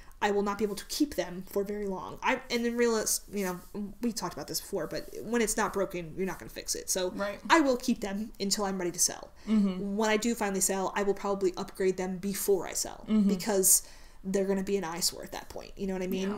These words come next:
Speaker 1: Something so small that doesn't have a huge cost can literally detract people from buying.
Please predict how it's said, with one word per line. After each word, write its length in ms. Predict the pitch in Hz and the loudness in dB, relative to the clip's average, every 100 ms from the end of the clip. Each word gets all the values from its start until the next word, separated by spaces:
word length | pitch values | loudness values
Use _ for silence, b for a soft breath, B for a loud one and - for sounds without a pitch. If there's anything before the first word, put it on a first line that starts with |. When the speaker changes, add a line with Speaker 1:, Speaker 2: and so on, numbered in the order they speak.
| 196 | 2
Speaker 1:
Something 360 | - 247 247 233 | 4 4 2 4
so 320 | - 208 214 | 4 4 4
small 460 | - 202 190 208 | 2 2 2 2
that 280 | 220 180 - | 2 -2 -2
doesn't 360 | - 185 190 - | -2 0 -2 -4
have 200 | - 196 | -4 -4
a 40 | |
huge 320 | 185 202 196 | -4 -6 -6
cost 400 | - 190 202 - | -4 -2 0 -2
can 340 | - 180 180 208 | -2 -4 -2 2
literally 340 | 214 214 202 | 2 4 2
detract 440 | 180 - 180 165 - | 0 -4 -6 -6 -8
people 180 | - | -8
from 160 | - 175 | -10 -10
buying. 380 | - - - | -10 -12 -16